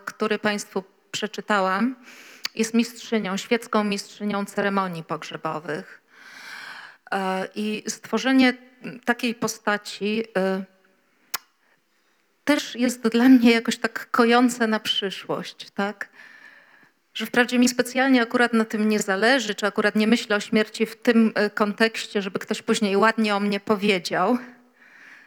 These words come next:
to w kontekście bliskich osób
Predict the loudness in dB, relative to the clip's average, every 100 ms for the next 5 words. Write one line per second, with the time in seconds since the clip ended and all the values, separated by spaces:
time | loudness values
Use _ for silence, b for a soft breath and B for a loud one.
0 | B B -4 -4 0 0 0 -2 -4 -4
1 | 0 0 0 -8 -10 -6 -4 -4 -6 -14
2 | -14